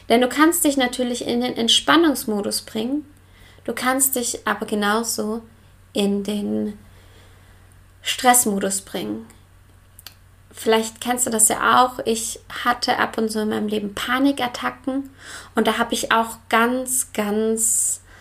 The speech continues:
oberflächlich in die Brust geatmet, schnell geatmet, ganz flach geatmet und dadurch bin ich natürlich nicht aus diesem Modus rausgekommen.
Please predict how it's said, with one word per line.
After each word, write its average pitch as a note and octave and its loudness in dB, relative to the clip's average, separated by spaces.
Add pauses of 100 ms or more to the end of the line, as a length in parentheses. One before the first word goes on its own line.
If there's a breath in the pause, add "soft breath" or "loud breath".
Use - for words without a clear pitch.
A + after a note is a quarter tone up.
(880 loud breath)
oberflächlich C#4 4
in A3+ 4
die A#3+ 2
Brust C#4+ 4
geatmet, A3+ 4
schnell B3 4
geatmet, A3+ 0
ganz A3+ -2
flach - -2
geatmet B3 -2 (480 loud breath)
und G#3+ -2
dadurch A#3 0 (840)
bin A3+ 2
ich A#3+ -4
natürlich A3+ -2
nicht A3+ -4
aus A3 -4
diesem G#3+ -4
Modus G#3 -4
rausgekommen. - -6